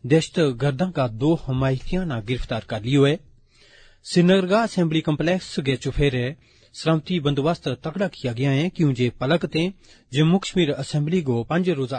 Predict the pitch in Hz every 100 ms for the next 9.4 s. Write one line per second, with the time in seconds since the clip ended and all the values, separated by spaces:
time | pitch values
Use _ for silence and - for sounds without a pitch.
0 | - 120 131 156 - 123 - 170 127 110
1 | 139 113 85 78 _ _ _ 151 135 131
2 | 151 170 170 185 180 175 196 226 - 165
3 | 160 190 147 120 127 127 131 165 143 117
4 | 123 123 113 123 156 127 117 - 123 -
5 | 123 160 143 110 101 - _ - 139 113
6 | 110 104 143 113 101 80 - - - -
7 | - 131 135 120 117 - 135 131 185 -
8 | 113 101 90 - 107 120 139 110 95 95
9 | - 90 87